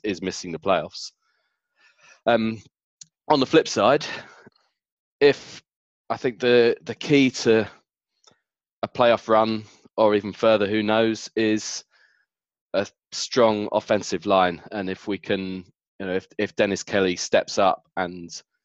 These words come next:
you know, bookends with Luan at the other side, um, with the tackles, and we've got, you know,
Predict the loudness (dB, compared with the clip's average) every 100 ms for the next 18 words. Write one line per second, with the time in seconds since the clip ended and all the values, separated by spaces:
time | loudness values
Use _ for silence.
0 | _ _ _ _ _ _ _ _ _ _
1 | -20 -20 -4 -4 0 -2 -2 -8 -10 -8
2 | -2 4 4 2 0 -2 -2 0 2 2
3 | 0 -6 -12 -10 -10 -12 -12 -12 -12 -8
4 | -6 -6 -8 -10 -10 -10 -10 -8 -10 -4
5 | 0 2 0 _ _ _ _ _ -8 -6